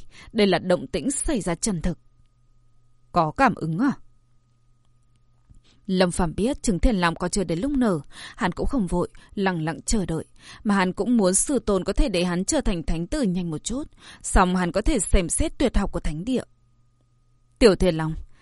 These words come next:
người phát triển thật tốt nhé, ta chờ người ra. Sau đó hắn thu Thiên Long vào trong âm dương thần tháp. Mấy ngày sau, trong khoảng thời gian này hắn tu luyện như thường ngày, quy nguyên tầng ba cũng quan trọng, bây giờ tu luyện tầng thứ hai cũng cần có thời gian.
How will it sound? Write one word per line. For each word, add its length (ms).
người 240
phát 160
triển 140
thật 180
tốt 220
nhé, 100
ta 100
chờ 260
người 200
ra. 260
Sau 300
đó 260
hắn 180
thu 160
Thiên 200
Long 200
vào 100
trong 180
âm 200
dương 220
thần 200
tháp. 240
Mấy 340
ngày 220
sau, 260
trong 180
khoảng 200
thời 120
gian 240
này 240
hắn 180
tu 140
luyện 220
như 120
thường 220
ngày, 260
quy 120
nguyên 200
tầng 220
ba 200
cũng 200
quan 180
trọng, 200
bây 160
giờ 260
tu 100
luyện 180
tầng 180
thứ 120
hai 280
cũng 160
cần 180
có 80
thời 200
gian. 240